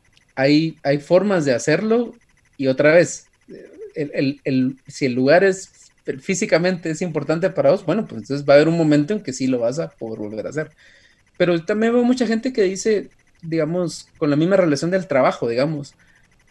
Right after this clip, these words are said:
que, que hasta nuestros empleados nos han dicho, "Miren, mucha, y, y si, y esto vuelve a abrirse". O sea, eh, yo no quisiera,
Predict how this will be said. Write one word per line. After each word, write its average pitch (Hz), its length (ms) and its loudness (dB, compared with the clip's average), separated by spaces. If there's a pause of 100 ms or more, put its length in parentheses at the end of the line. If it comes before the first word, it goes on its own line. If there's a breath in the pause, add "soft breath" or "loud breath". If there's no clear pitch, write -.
(120)
que, 135 400 -8 (160)
que 131 320 -6
hasta 143 160 -6
nuestros 139 240 -2
empleados 151 300 0
nos 160 120 -4
han 160 80 -2
dicho, 180 220 -6
"Miren, 175 260 -4
mucha, 208 280 -4
y, 190 200 -8
y 147 120 -10
si, 127 200 -12 (200)
y 127 140 -4
esto 151 220 -4
vuelve 185 200 0
a - 20 4
abrirse". 208 460 -4 (420)
O - 20 -20
sea, 127 400 -8 (640)
eh, 113 400 -8 (160)
yo 156 140 0
no 269 120 0
quisiera, 131 580 -4